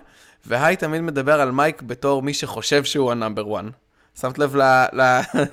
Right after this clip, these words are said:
<laughs> להבדל באיך הם מדברים אחד על השני? אבל להי אני חושב יש קשרים טובים עם אנשים בכלל, וגם לעומר. אז אין סיבה מבחינתם ל-, להיכנס לדבר הזה.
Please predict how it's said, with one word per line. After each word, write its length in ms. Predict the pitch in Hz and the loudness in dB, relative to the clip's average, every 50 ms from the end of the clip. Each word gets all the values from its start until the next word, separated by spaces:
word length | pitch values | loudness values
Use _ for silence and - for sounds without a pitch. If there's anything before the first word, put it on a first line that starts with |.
| 151 - - | -4 -6 -6
<laughs> 400 | - - - - - - - - | -20 -20 -20 -20 -20 -20 -14 -4
להבדל 460 | 117 120 123 117 131 131 147 147 151 | 0 0 0 0 0 2 4 4 4
באיך 300 | 147 139 143 143 139 - | 4 4 4 4 4 2
הם 60 | 147 139 | -2 -2
מדברים 300 | 131 127 127 131 135 131 | -2 -2 -2 -2 -2 -2
אחד 220 | - 127 120 117 | -2 -4 -4 -2
על 100 | 120 117 | -4 -6
השני? 420 | 113 - - 104 110 123 160 240 - _ _ _ - | -6 -8 -10 -10 -6 -6 -6 -6 -6 _ _ _ -10
אבל 180 | 123 117 120 120 | -4 -4 -2 0
להי 280 | 120 127 147 160 170 | 2 4 4 4 4
אני 120 | 175 165 143 | 2 0 -4
חושב 300 | - 135 - 147 131 127 | -6 -6 -6 -4 -4 -6
יש 100 | 127 - | -8 -10
קשרים 300 | - - 131 120 123 120 | -8 -6 -6 -4 -6 -6
טובים 280 | 117 117 101 117 113 | -8 -10 -10 -8 -10
עם 120 | 113 110 110 | -8 -8 -8
אנשים 420 | 104 104 - - - 110 110 107 | -8 -10 -10 -10 -10 -10 -10 -10
בכלל, 440 | 107 - - 101 104 110 110 113 117 117 _ _ _ _ _ _ _ - | -12 -12 -10 -4 -2 -2 -2 -2 -4 -8 _ _ _ _ _ _ _ -12
וגם 320 | 113 113 127 127 123 123 | -6 0 0 0 2 2
לעומר. 340 | 123 117 113 107 107 101 104 107 _ _ _ _ _ _ _ _ _ _ _ - | 0 0 0 -2 -4 -6 -8 -12 _ _ _ _ _ _ _ _ _ _ _ -6
אז 380 | 117 120 117 110 117 - - _ _ _ _ _ _ _ _ _ _ - - | -6 -6 -6 -8 -12 -16 -18 _ _ _ _ _ _ _ _ _ _ -8 -4
אין 140 | 156 190 | -4 -4
סיבה 380 | 196 - - 202 151 147 165 170 | -4 -4 -6 -6 0 2 2 2
מבחינתם 760 | 175 170 - - - 139 135 131 139 139 135 131 131 127 117 - _ _ _ _ _ _ _ _ _ _ - | 2 -2 -4 -4 -4 -4 -4 -2 0 0 0 0 -2 -6 -8 -10 _ _ _ _ _ _ _ _ _ _ -14
ל-, 280 | 117 120 110 - 117 | -12 -12 -12 -10 -8
להיכנס 520 | 120 120 117 - - 120 123 135 139 139 - | -8 -8 -8 -6 -6 -4 -2 -2 -4 -4 -4
לדבר 360 | 139 123 123 117 143 156 160 151 | -6 -6 -4 0 0 2 2 0
הזה. 160 | 127 107 | -4 -6